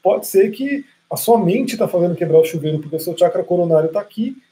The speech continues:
super estressado, super bagunçado, você entra embaixo do chuveiro e acaba queimando ele, né? Ou questões de vazamentos e assim por diante. Mas sim, a gente às vezes tem coisas na casa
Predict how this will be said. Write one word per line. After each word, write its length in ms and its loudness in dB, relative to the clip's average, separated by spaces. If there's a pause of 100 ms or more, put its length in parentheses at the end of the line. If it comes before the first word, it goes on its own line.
(140)
super 340 -4
estressado, 720 0
super 280 -4
bagunçado, 640 2
você 300 -6 (260)
entra 240 -4
embaixo 300 0
do 80 -8
chuveiro 420 -6 (320)
e 60 -8
acaba 240 -2
queimando 460 -2
ele, 240 -4 (360)
né? 220 -8 (240)
Ou 100 -2
questões 380 -4
de 60 0
vazamentos 680 2
e 40 -4
assim 180 -6
por 160 -14
diante. 420 -4 (460)
Mas 180 0
sim, 220 0
a 60 0
gente 200 -2
às 60 2
vezes 220 -2
tem 180 -8
coisas 380 0
na 120 -2
casa 540 0